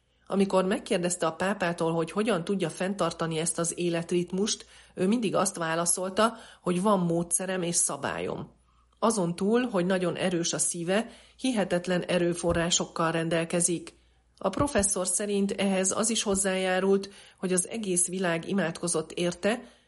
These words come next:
majd utalt egy tudományos kiadványra, amely szerint az ima erőt ad a betegeknek. A kétszer is menthetetlennek tűnt helyzet után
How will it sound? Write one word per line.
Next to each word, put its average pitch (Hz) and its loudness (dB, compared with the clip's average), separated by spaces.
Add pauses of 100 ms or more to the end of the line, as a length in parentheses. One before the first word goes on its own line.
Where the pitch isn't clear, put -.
(120)
majd 180 2
utalt 202 0
egy 196 -2
tudományos 170 0
kiadványra, 180 2 (240)
amely 180 2
szerint 180 0
az 180 2
ima 190 2
erőt 180 0
ad 160 0
a 156 0
betegeknek. 160 -2 (540)
A 190 0
kétszer 247 -2
is 196 0
menthetetlennek 175 0
tűnt 175 -2
helyzet 180 -2
után 185 0